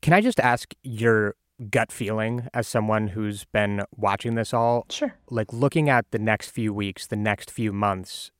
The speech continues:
Speaker 1: what do you think is gonna happen with this race? Do you think we are looking at a problem situation, or do you think we can get vaccinations up and cases down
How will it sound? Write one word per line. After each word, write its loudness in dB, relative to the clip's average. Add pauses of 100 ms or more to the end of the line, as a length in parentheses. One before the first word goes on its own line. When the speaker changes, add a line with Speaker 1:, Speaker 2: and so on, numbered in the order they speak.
(460)
Speaker 1:
what 0
do 4
you 2
think 0
is -2
gonna -2
happen -2 (200)
with -6
this -6 (140)
race? -4
Do -10
you -4
think -2
we 2
are 2
looking -2
at 2
a -2
problem -4
situation, -4
or 0
do -10
you -2
think -4
we -6
can -6
get -4
vaccinations -2
up 2
and -8
cases -8
down -2